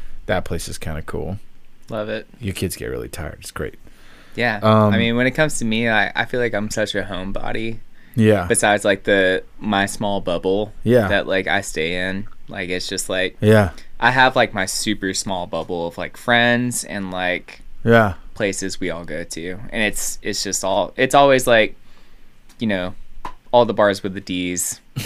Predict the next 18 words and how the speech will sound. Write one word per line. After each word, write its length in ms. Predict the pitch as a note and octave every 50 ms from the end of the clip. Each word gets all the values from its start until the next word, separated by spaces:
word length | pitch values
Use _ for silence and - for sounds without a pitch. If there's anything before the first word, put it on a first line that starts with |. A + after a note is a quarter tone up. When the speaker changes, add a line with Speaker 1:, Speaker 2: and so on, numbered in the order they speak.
| -
Speaker 2:
you 140 | - F#3 F3 -
know? 300 | G3+ F#3+ - - A#3+ A#3 - - C4+ - - C#4 C4+ - - - - - - -
Speaker 1:
Well, 100 | - G3
there 120 | G#3+ C#4
was 100 | D4 D4
that 140 | D#4+ D#4 C4+ A3+
one 160 | B3+ C4+ A#3
time 400 | - G3+ F3+ D#3 C3 B2 - - - - - - - - - - _ - -
we 100 | B2 B2
went 240 | B2 B2 A#2 A2 G#2+
out 280 | G#2 G2+ G2 F#2+ - - - - - - - - - -
and 80 | A2 A2
we 80 | A#2+
went 160 | C3 C3+ C3+ -
to 100 | - B2+
that, 300 | B2+ A#2+ A2 G#2 - - - - - -
remember 360 | B2 C#3 E3+ F#3+ G#3+ B3+ C4
those? 320 | B3 G#3+ G3+ - - -